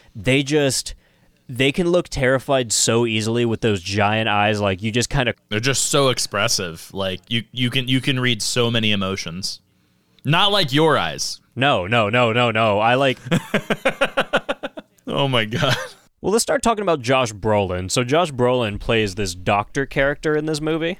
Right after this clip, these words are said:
Speaker 2: Yeah.
Speaker 1: And you know what? You know what I found out too? So I was like, "Okay, Josh Brolin, Rodriguez, I wonder." And I look into it, and apparently Rodriguez started getting ideas for a zombie movie while he was doing The Faculty.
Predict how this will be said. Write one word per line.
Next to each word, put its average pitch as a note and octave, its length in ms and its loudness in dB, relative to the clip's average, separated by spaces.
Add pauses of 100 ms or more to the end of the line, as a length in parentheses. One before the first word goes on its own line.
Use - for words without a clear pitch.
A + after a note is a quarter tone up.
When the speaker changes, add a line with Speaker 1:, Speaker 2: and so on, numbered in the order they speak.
(240)
Speaker 2:
Yeah. A#2 840 2 (460)
Speaker 1:
And F3 160 0
you A3+ 60 -2
know C#4+ 120 4
what? D4+ 340 2
You F#3 140 -4
know A3 60 2
what C#4 100 4
I C#4+ 60 2
found F3 280 0
out D#3 160 0
too? C3 240 -2
So C3 160 -2
I B2+ 40 0
was C3 160 -2
like, B2 140 0
"Okay, B2 380 0
Josh C#3 320 0
Brolin, A#2+ 540 0
Rodriguez, G#2 1040 -2 (400)
I A2+ 120 2
wonder." A#2 640 0
And B2+ 160 0
I C3 40 4
look E3 240 0
into C#3 280 2
it, G#2 260 0
and B2 180 0
apparently C3+ 800 0 (220)
Rodriguez A#2+ 540 2
started A#2+ 300 0
getting A#2+ 240 0
ideas A#2 580 0
for C3 500 2
a B2 120 0
zombie B2+ 380 0
movie C#3+ 540 0
while G#2+ 420 2
he A#2+ 120 0
was G#2+ 140 0
doing A2 280 0
The F#2+ 60 -2
Faculty. D3 680 0